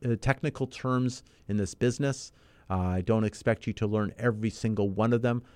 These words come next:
but each and every decision, I want it to be an informed decision. I don't want you to assume something is happening.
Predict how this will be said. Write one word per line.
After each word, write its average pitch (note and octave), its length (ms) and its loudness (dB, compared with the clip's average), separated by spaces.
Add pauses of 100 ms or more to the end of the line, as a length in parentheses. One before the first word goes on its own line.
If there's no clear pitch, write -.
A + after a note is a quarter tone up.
but G#2 200 0
each C#3+ 240 -2
and C3+ 100 -2
every A#2+ 220 2
decision, A#2 560 0
I A2 100 -4
want G#2+ 240 2
it G2+ 60 -4
to G#2+ 80 -4
be G#2+ 160 -2
an G#2 200 0
informed A2+ 680 0 (200)
decision. F2+ 540 -2 (300)
I A2+ 100 4
don't B2 140 6
want A#2 260 2
you A2+ 60 0
to A2 220 -2
assume B2+ 680 0 (220)
something G#2+ 400 -2
is F2+ 100 -2
happening. D#3 480 0